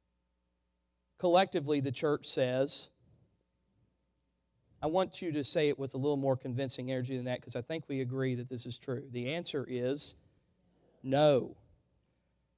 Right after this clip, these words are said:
Of course not. We can't stand up against somebody who's, who's fit, even if they're fit for the wrong reason.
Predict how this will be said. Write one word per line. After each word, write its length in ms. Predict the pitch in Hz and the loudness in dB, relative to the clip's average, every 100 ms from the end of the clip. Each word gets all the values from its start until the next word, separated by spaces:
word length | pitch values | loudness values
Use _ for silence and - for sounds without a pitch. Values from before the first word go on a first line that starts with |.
| - | -16
Of 160 | 139 143 | -14 -2
course 440 | 202 240 214 - | 8 8 8 2
not. 420 | 165 127 - - - - _ _ _ _ _ _ _ _ _ _ _ _ | 0 -2 -6 -12 -12 -12 _ _ _ _ _ _ _ _ _ _ _ _
We 120 | 226 247 | 4 6
can't 280 | 277 247 | 4 2
stand 400 | - - 214 214 | 2 2 2 4
up 160 | 196 - | 4 4
against 320 | 160 180 180 | 2 2 2
somebody 460 | 185 175 170 170 156 | 2 6 6 6 2
who's, 360 | 175 160 - - | 0 -2 -2 -4
who's 240 | 185 170 - | -2 0 -2
fit, 480 | - 277 - - - | 2 2 2 0 2
even 240 | 277 285 | 4 4
if 120 | 226 | 4
they're 120 | 220 | 4
fit 300 | 190 262 254 | 4 6 4
for 80 | 214 | 4
the 80 | 202 | 6
wrong 260 | 226 302 262 | 8 8 6
reason. 540 | 330 359 339 285 | 4 4 4 0